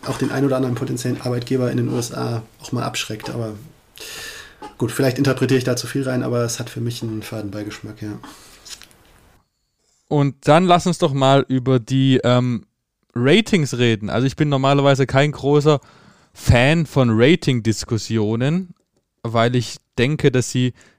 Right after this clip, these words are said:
Speaker 2: immer noch überinterpretiert werden. Dennoch ist es beeindruckend anzusehen, was seit dem Move von N X T auf den Dienstag mit insbesondere den A-E-W-Ratings passiert ist.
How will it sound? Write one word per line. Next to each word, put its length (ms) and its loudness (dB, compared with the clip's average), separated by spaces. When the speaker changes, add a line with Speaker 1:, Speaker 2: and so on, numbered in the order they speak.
Speaker 2:
immer 180 2
noch 240 0
überinterpretiert 1600 -2
werden. 520 0
Dennoch 540 -2
ist 140 -2
es 60 -2
beeindruckend 760 -2
anzusehen, 760 -2
was 360 -4
seit 220 2
dem 220 0
Move 280 -2
von 160 -6
N 160 -2
X 180 -6
T 280 -2
auf 220 -2
den 240 -4
Dienstag 680 -4
mit 240 -4
insbesondere 680 -4
den 140 -2
A-E-W-Ratings 1160 -2
passiert 420 -4
ist. 160 -10